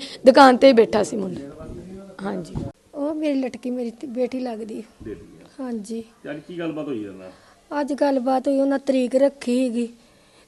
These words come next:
Speaker 2: ਤੇ ਆਂਦੇ ਸੀ ਵੀ ਅੱਜ ਵਿਆਹ ਵਾ ਤੇ ਵਿਆਹ ਦੀ ਤਿਆਰੀ ਕਰਕੇ ਗਏ ਹਾਂ ਤੇ ਉਹਨਾਂ ਨੇ ਵਿਆਹ ਤਾਂ ਉੱਥੇ ਕੋਈ ਹੈਗਾ ਨਹੀਂ ਤਾਂ ਆਪਾਂ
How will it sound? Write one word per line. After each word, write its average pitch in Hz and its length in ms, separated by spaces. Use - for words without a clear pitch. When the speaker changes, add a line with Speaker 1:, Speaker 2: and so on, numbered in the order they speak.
Speaker 2:
ਤੇ 262 220
ਆਂਦੇ 254 320
ਸੀ 262 60
ਵੀ 277 180
ਅੱਜ 240 120
ਵਿਆਹ 226 340
ਵਾ 233 200
ਤੇ 240 460
ਵਿਆਹ 247 440
ਦੀ 262 100
ਤਿਆਰੀ 233 300
ਕਰਕੇ 214 360
ਗਏ 202 180
ਹਾਂ 220 180
ਤੇ 220 140
ਉਹਨਾਂ 226 180
ਨੇ 226 100
ਵਿਆਹ 214 340
ਤਾਂ 233 120
ਉੱਥੇ 233 200
ਕੋਈ 240 220
ਹੈਗਾ 233 240
ਨਹੀਂ 220 140
ਤਾਂ 226 120
ਆਪਾਂ 220 260